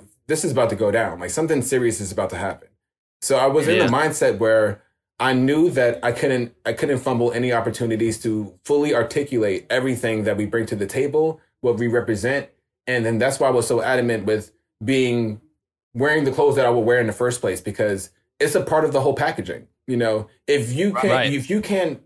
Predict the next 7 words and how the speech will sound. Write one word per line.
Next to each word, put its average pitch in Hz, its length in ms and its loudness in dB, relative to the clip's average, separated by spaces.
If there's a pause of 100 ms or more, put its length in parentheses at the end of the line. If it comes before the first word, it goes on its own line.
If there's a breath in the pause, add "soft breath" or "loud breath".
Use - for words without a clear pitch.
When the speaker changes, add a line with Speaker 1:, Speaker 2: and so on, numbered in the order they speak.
Speaker 1:
a-, 131 220 -4
accept 156 580 -2
me 135 280 0
for 135 160 0
what 131 160 2
I'm 123 160 0
wearing, 151 500 0